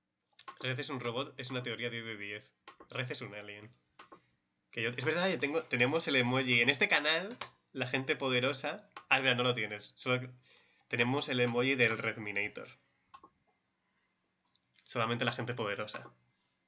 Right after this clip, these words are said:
Entonces eso, quien quiera quedarse a hablar de spoilers de Espada y Escudo, bienvenido. Y el que no, pues gracias por pasaros.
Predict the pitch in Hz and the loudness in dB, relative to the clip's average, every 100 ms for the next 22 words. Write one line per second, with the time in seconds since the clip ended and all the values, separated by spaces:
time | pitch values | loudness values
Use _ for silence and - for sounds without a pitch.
0 | _ _ _ _ _ _ _ - - 135 | _ _ _ _ _ _ _ -20 -2 2
1 | 135 135 123 101 101 - 123 120 120 131 | 4 2 0 -2 -6 0 2 2 4 6
2 | 127 127 123 120 120 123 123 123 131 117 | 8 8 8 8 4 4 2 2 0 2
3 | 113 113 117 117 120 123 117 110 110 110 | 2 2 0 0 -4 -4 -4 -4 -4 -4
4 | 107 104 104 104 - 120 113 - 165 208 | -4 -4 -6 -8 -4 -2 -2 -6 -8 -6
5 | 262 - _ _ _ _ - 117 101 101 | -8 -10 _ _ _ _ -8 -6 -4 -4
6 | 117 170 240 - - - - _ _ - | -4 -6 -8 -12 -18 -18 -20 _ _ -6
7 | 117 110 104 113 110 120 123 117 - - | -2 -2 0 0 0 -4 -4 -6 -6 -8
8 | - _ _ - 127 120 127 123 113 127 | -16 _ _ -2 -2 0 -4 -4 -4 -4
9 | 180 262 - | -4 -8 -10